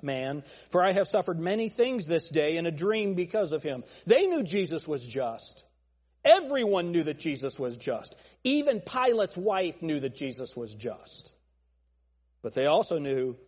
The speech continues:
that this was for envy. Verse twenty, "But the chief priests and elders persuaded the multitude that they should ask Barabbas," look at these words,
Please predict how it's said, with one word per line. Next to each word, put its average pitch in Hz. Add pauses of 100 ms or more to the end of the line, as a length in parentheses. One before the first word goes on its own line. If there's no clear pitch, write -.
(720)
that 127
this 143
was 123
for 127
envy. 143
Verse 131
twenty, 135 (340)
"But 180
the 156
chief 202
priests 220
and 180
elders 196
persuaded 175
the 165
multitude 196 (460)
that 180
they 190
should 175
ask 208
Barabbas," 160 (840)
look 208
at 233
these 170
words, 135